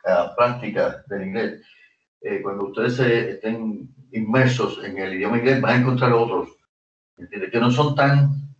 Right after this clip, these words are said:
usados como estos, pero por el momento estos sí que le van a ayudar, eh, un montón. Y como le había dicho, que lo más que causan problemas son estos tres, pero una vez usted aprende a usarlo, no va a tener problemas usando esos verbos auxiliares.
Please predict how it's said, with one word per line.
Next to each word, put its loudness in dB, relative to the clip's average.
usados 2
como -2
estos, -6
pero 2
por 2
el -2
momento 4
estos 2
sí 0
que 0
le 4
van 0
a -2
ayudar, 0
eh, -4
un -6
montón. -8
Y 0
como 0
le 6
había 6
dicho, 2
que -2
lo 0
más 0
que -8
causan 0
problemas -2
son -4
estos -6
tres, -4
pero -4
una 2
vez 2
usted 0
aprende 2
a 6
usarlo, 2
no -4
va 2
a -2
tener -6
problemas -2
usando -4
esos -2
verbos 2
auxiliares. 0